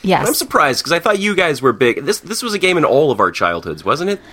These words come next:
Speaker 2: Like, this was, like, a
Speaker 1: Yeah.
Speaker 2: seminal moment. This was the bee's knees back in the day. So I loved it. It was one of the biggest games, PlayStation one. I, I waited for it for months. I played it. I, I think I've completed it three times now in my lifetime.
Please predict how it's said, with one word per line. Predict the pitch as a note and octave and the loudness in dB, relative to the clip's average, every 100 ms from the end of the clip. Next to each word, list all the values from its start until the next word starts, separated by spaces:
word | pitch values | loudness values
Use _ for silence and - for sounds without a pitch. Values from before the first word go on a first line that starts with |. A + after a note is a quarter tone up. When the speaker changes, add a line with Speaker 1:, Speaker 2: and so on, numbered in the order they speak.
| - - | -16 -10
Speaker 2:
Like, | - | -8
this | D3 A#3+ | -4 0
was, | C4 | 2
like, | D4 | 4
a | D4 | 4
Speaker 1:
Yeah. | C4+ | 4
Speaker 2:
seminal | B3+ D#3 C3 A#2+ | 2 0 -2 2
moment. | A#2 G2 E2+ D2 _ _ _ _ _ _ _ _ _ _ _ _ | 2 2 -2 -10 _ _ _ _ _ _ _ _ _ _ _ _
This | - | -12
was | C#3 | -4
the | C3 | -2
bee's | C3 C3 A2+ | 0 -2 2
knees | B2 B2+ | 2 2
back | - F2 E2+ | 0 -4 -2
in | E2+ | -4
the | |
day. | E2+ E2+ | -2 -2
So | - | -2
I | G2+ E3+ | 0 2
loved | E3+ A2 F#2+ A#2 | 4 2 2 2
it. | D3 - _ _ _ _ | 2 0 _ _ _ _
It | G#2+ | 0
was | A#2 | 2
one | C3+ | 4
of | C#3 | 2
the | A2+ | 2
biggest | B2+ B2+ B2+ | 2 2 2
games, | A#2 A#2 | 2 2
PlayStation | - B2+ A2 A2+ - G#2+ | 0 -4 0 -2 -2 -2
one. | G2+ G2+ G2+ | 2 4 2
I, | G2 | 0
I | F#2+ F#2 | 0 0
waited | G2 A2+ A2 | 2 2 0
for | - F#2+ | -2 -2
it | |
for | - | 0
months. | G2 A2+ A2+ - - - - - | 0 2 0 -6 -12 -20 -20 -12
I | - | -12
played | - C3 B2+ | -2 2 6
it. | A#2+ | 6
I, | A#2 A2 | 4 2
I | A2+ | 0
think | - - | -4 -6
I've | A3 | -6
completed | B2 A2 A2+ G#2+ F2+ | -6 -4 -2 -2 -2
it | F2 - | -4 -6
three | - - A#2 | -12 -10 -10
times | G#2+ A2 A2 G#2 | -4 -2 0 -2
now | G#2+ G2+ | 0 2
in | F#2+ | 2
my | F2+ | 0
lifetime. | F2+ F#2 G#2+ F#2 F#2 | 0 0 -2 -2 -4